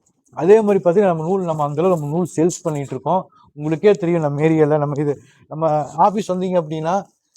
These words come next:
நீங்க பார்த்தீங்க, எப்பவுமே பசங்க வந்து பார்த்தீங்கன்னா நூல் உதறிட்டு இருப்பாங்க, நூல் உதறிட்டு இருப்பாங்க. இப்ப இருந்த நூலெல்லாம் இந்த ஏரியா பூரா நூல் அடுக்கி வச்சுட்டு இருந்தோம். இப்ப மேக்ஸிமம் வந்து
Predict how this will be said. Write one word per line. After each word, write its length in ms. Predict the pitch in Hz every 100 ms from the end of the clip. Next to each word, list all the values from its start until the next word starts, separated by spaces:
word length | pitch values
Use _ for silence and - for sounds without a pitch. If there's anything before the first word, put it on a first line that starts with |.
| _
நீங்க 180 | 165 170 180
பார்த்தீங்க, 260 | 185 196
எப்பவுமே 240 | 165 196 214 180
பசங்க 220 | 156 202 185
வந்து 140 | 196 180
பார்த்தீங்கன்னா 320 | 170 185 170
நூல் 160 | 190 156
உதறிட்டு 320 | 170 180 151
இருப்பாங்க, 300 | 147 147 143 165 156 _ _ _ _ _ _ _ _ _ _ _ _ _ _ _ _ _ _ _ _ _ _ _ _ _ _ _ _ _ _ _ -
நூல் 180 | 196 196
உதறிட்டு 320 | 180 190 165
இருப்பாங்க. 320 | 170 160 151 185 170 170
இப்ப 120 | 170 170
இருந்த 180 | 196 190
நூலெல்லாம் 420 | 185 196 185 202 180
இந்த 100 | 170
ஏரியா 180 | 185 196 151
பூரா 160 | 196 190
நூல் 180 | 185 190
அடுக்கி 200 | 170 170
வச்சுட்டு 220 | 156 - 156
இருந்தோம். 260 | 151 185 160
இப்ப 160 | 151 156
மேக்ஸிமம் 360 | 165 185 208 185
வந்து 120 | 190